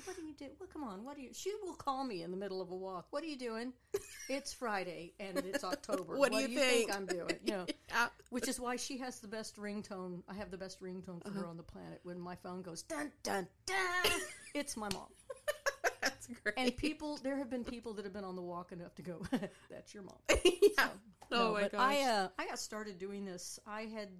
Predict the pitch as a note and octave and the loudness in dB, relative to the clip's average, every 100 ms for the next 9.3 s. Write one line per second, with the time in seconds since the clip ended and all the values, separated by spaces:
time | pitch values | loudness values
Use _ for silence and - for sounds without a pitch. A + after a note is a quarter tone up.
0 | F#3 G#3 G#3+ A3 A3 A3+ G#3 _ - - | -10 -6 -4 -2 -2 -4 -10 _ -16 -10
1 | G#3 G3+ G3+ G3+ G3 - - _ _ _ | -8 -6 -8 -8 -10 -12 -20 _ _ _
2 | _ - F#3+ F#3 F#3 F#3 F3+ F3 E3+ - | _ -8 -4 -2 -4 -4 -4 -6 -8 -8
3 | - D#4 D#4 - F#3+ - F#3+ F#3 G#3 G#3+ | -4 -2 -2 -6 -10 -14 -12 -10 -10 -8
4 | F#3+ F#3+ - G#3 F3+ D#3+ F#3+ F3+ F3 F3 | -8 -8 -10 -10 -8 -10 -10 -8 -6 -6
5 | F3 F3+ - F3+ F#3 - F#3+ F3+ F3 F3+ | -6 -8 -8 -8 -8 -12 -12 -10 -8 -8
6 | F3 E3+ G3+ F3 E3+ D#3+ _ - F#3+ F#3 | -8 -8 -10 -8 -8 -10 _ -6 -4 -2
7 | F#3 F3+ E3+ - - G#3+ F3 G3+ F#3 F#3 | -2 -2 -4 -10 -18 -16 -6 -4 -2 -2
8 | F3 F3 E3+ F3+ F3+ G3 G#3+ G#3+ A3+ G#3 | -2 -4 -2 -2 -2 -2 -6 -8 -6 -6
9 | E3+ F#3 | -6 -6